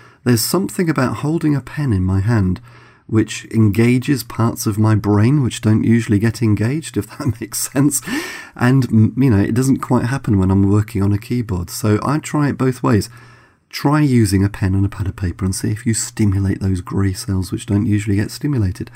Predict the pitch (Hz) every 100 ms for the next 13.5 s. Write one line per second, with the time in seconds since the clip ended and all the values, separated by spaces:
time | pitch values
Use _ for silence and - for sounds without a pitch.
0 | - - - - 104 98 101 98 - -
1 | 104 101 110 - 95 98 98 104 107 117
2 | - 90 82 - - 101 90 98 - 95
3 | 85 - - _ - - _ _ - 147
4 | 170 180 226 247 262 247 - 185 - 165
5 | 147 - 107 - 131 151 208 233 - 214
6 | - - 196 190 180 165 185 180 170 -
7 | 147 113 - 135 180 208 - 165 165 165
8 | - 170 165 147 143 - 139 127 131 131
9 | 135 127 143 131 - - - - _ -
10 | - 151 - - 214 240 - 123 131 -
11 | 131 - 156 151 151 139 120 113 - 120
12 | 104 - - - - 110 - 123 113 107
13 | 127 151 185 175 -